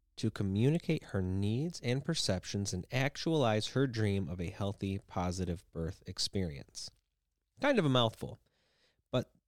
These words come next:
doulas provide physical, emotional, and instructional support to those moms that are delivering.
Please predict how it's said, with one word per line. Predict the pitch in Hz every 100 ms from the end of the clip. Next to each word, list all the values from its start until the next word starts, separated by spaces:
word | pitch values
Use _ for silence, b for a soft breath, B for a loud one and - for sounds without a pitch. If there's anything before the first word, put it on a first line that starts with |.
| _ -
doulas | 214 262 202 160
provide | - 113 95 123 143 113
physical, | - - 135 147 - 156 147
emotional, | 139 101 101 - 110
and | 87 101 110
instructional | 104 - - 87 - 107 113
support | - 147 - 95 -
to | 135
those | 127 92 90 104 -
moms | 113 131 147 101 92 107
that | - 90
are | 101
delivering. | 123 135 156 120 90 52